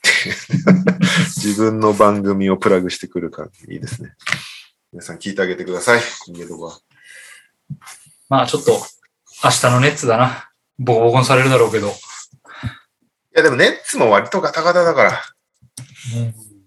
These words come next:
Speaker 1: だって今、なん、なんだろうな。まあ、ハーデン、ちょっと調子戻してきたのかな。
Speaker 2: うん。
Speaker 1: 今、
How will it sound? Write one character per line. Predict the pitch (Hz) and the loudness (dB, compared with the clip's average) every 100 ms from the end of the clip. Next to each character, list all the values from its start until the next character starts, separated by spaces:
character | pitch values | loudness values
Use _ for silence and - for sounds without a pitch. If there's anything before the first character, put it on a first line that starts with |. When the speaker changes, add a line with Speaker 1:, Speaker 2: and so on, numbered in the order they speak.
| _ _ _ _ _ _ _ - | _ _ _ _ _ _ _ -12
Speaker 1:
だ | 135 | -10
っ | |
て | - 139 | -8 -4
今、 | 151 107 92 - _ _ - - - - _ _ _ _ _ _ | 0 0 0 -6 _ _ -18 -18 -18 -20 _ _ _ _ _ _
な | 139 | -12
ん、 | 170 - | -12 -12
な | 147 | -8
ん | |
だ | 131 | -6
ろ | 95 | -6
う | |
な。 | 90 85 | -6 -8
ま | 104 | -6
あ、 | |
ハ | 156 247 | -4 -4
ー | 233 | -2
デ | 156 | -4
ン、 | 123 104 | -4 -12
ち | - | -10
ょ | 277 320 | -10 -10
っ | |
と | - - | -6 -4
調 | 143 120 | 0 -2
子 | 120 | -2
戻 | 110 110 | -6 -6
し | - | -6
て | 95 | -8
き | |
た | - | -8
の | 85 | -8
か | 80 82 82 82 80 - _ | -6 -6 -6 -6 -8 -10 _
な。 | 120 | -16
Speaker 2:
う | |
ん。 | 107 101 92 _ _ _ _ _ _ _ | -14 -16 _ _ _ _ _ _ _ _
Speaker 1:
今、 | - 151 | -10 -8